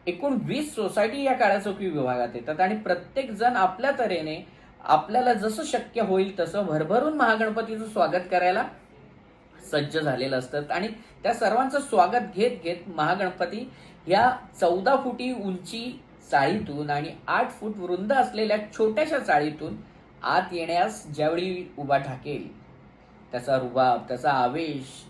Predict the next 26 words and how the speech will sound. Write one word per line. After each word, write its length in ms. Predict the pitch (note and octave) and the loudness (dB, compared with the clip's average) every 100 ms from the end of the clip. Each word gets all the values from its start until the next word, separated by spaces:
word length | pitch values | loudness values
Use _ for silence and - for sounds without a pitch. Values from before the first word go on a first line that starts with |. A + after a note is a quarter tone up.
| - D#3+ | -8 -4
त्याचा 400 | E3 G#3+ A3+ - - - - - - | -2 0 0 -2 -10 -20 -20 -20 -4
एक 260 | B3 - - | -2 -2 -8
वेगळाच 920 | F#3 D#3+ D#3 G3+ A3 A#3 D#4 D#4 - - - | -12 -10 0 4 4 4 2 2 -2 -16 0
ऑरा 260 | D#3 F3 G#3 | 4 6 6
असतो. 260 | F#3 - | 4 2
त्यावेळी 480 | F3 E3+ D#3+ D#3 F#3+ F3+ | 0 2 4 2 -4 -4
महागणपती 600 | D3 F3 G#3 F#3+ E3+ D#3 | -4 -2 -2 0 0 2
आत 160 | C3 A#2+ | 2 2
येत, 80 | C3 - - - | -2 -10 -14 -2
येत 220 | D#3 E3 | 0 0
असताना 360 | D3 - E3 E3 | -2 0 -2 0
आणि 160 | D#3 E3+ | -4 -2
ते 80 | F#3+ | -4
पाहायला 420 | F#3 D3 D3 F#3 - - - - | -2 -2 0 -2 -2 -12 -20 -8
संपूर्ण 360 | D3 C#3+ F#3 F#3+ D#3 | -6 -2 0 0 -2
मुंबापुरी 480 | C3+ C#3+ F3 E3+ E3 | 0 4 4 2 -4
त्या 160 | D3 | -4
ठिकाणी 760 | C3 C#3 C3+ - C#3+ C3+ C3+ B2+ | -6 -10 -14 -18 -6 -4 -4 -6
लोटलेली 440 | A2 A#2 B2 A#2 | -8 -8 -8 -8
असेल. 400 | G#2+ G#2+ G#2 - - - B2+ | -8 -10 -14 -16 -20 -12 -6
ते 100 | D3 | -4
क्षण 280 | D3 D3 | -2 -4
पाहायला 520 | D#3 A#2+ A#2 D3 D3+ G3 - - - B2+ | -2 -4 -2 0 0 0 -6 -20 -10 -2
या 100 | C#3+ | 0
महागणपती 640 | C3+ C3 C4 C4+ C4+ A#3 | 2 2 0 0 -2 -2
मंडपात 420 | G#3 D#3+ C#3+ C#3 | -4 0 2 2